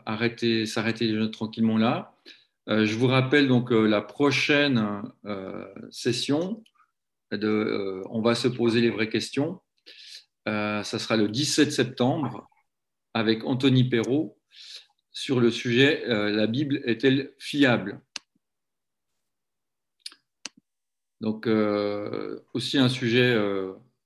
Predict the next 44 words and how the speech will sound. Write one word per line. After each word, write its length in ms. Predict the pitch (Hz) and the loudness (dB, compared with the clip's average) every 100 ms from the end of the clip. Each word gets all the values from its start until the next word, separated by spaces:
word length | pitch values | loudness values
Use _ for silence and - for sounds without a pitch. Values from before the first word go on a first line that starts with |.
| _ - 117 | _ -6 -4
assez 240 | 117 139 | -2 0
passionnant 600 | 131 123 131 117 135 151 | 0 0 0 2 0 0
et, 360 | 110 104 101 - | 0 0 -2 -4
et 80 | 113 | -8
je 100 | - | -6
pense 180 | 135 131 | -8 -4
que 80 | |
ça 140 | 117 113 | -6 -6
sera 160 | - | -6
très 200 | 110 131 | -6 -4
intéressant 500 | 123 120 110 107 143 | -4 -2 -4 -4 -8
puisque 220 | 131 - 117 | -8 -6 -4
Anthony 540 | 104 107 - 120 120 | -4 -6 -4 -2 0
Perrault, 360 | 117 107 120 113 | -2 -4 -4 -6
en 40 | |
tout 120 | 107 | -6
cas, 140 | - 117 | -4 -2
j'ai 160 | 101 | -2
eu 140 | 104 107 | -6 -6
l'occasion 400 | 110 123 113 113 | -4 0 0 2
de 60 | |
l'entendre 300 | 110 110 107 | 0 -2 -8
une 120 | 101 | -8
fois, 200 | - 123 | -8 -4
euh, 200 | 123 98 92 _ _ _ _ _ _ _ _ - | -4 -4 -10 _ _ _ _ _ _ _ _ -20
euh, 220 | 110 107 - | -16 -16 -12
est 160 | 123 127 | -12 -6
un, 180 | 117 113 | -6 -4
une 220 | 110 107 | -6 -6
personne 300 | 110 - 127 | -8 -4 -2
très 180 | 131 123 | 0 0
intéressante 600 | 117 120 113 - 127 131 | 0 0 -2 -2 -4 -2
au 60 | |
niveau 280 | 110 107 117 | 0 0 0
ora-, 380 | 110 110 110 - | -2 -4 -6 -12
orateur. 600 | 120 - 117 - 101 95 _ - - - _ _ _ 110 | -12 -8 -8 -6 -8 -8 _ -20 -20 -20 _ _ _ -2
Euh, 260 | 110 110 | 0 2
je 120 | 117 | 2
vous 80 | 131 | 0
propose 500 | 151 180 180 175 135 | 2 4 8 6 6
maintenant, 340 | 139 135 151 151 | 4 4 2 0
pour, 280 | 135 123 - - | -4 -8 -12 -12
pour 180 | 113 | -6
conclure, 800 | 165 160 127 139 170 160 117 101 | -2 -4 -4 -4 2 4 2 0